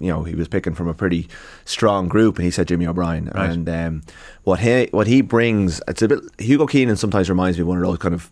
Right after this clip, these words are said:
Speaker 1: former All Blacks who gets signed by European teams and just looks like he, he's so comfortable. And, uh, I, I think Jimmy O'Brien has some of that. They're footballers, and it doesn't really matter where in the back line he plays, he can slot in comfortably, and he's able to do it.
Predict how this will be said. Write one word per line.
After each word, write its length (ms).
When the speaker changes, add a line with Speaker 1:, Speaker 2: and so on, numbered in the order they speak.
Speaker 1:
former 320
All 160
Blacks 280
who 80
gets 180
signed 400
by 80
European 480
teams 400
and 180
just 180
looks 320
like 200
he, 140
he's 140
so 420
comfortable. 520
And, 180
uh, 240
I, 200
I 100
think 120
Jimmy 160
O'Brien 220
has 160
some 160
of 240
that. 120
They're 100
footballers, 520
and 220
it 140
doesn't 240
really 180
matter 340
where 300
in 80
the 60
back 200
line 140
he 80
plays, 400
he 100
can 160
slot 260
in 140
comfortably, 400
and 140
he's 120
able 200
to 100
do 240
it. 80